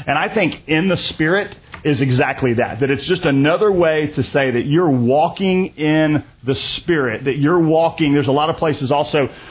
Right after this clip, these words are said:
in Paul where he talks about being in Christ is one of the terms that he uses. And so I think all those things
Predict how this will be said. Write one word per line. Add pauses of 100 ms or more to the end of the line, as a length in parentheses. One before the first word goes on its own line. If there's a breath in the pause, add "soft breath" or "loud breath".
(180 loud breath)
in
Paul
where
he
talks
about
being
in
Christ
is
one
of
the
terms
that
he
uses.
And
so
I
think
all
those
things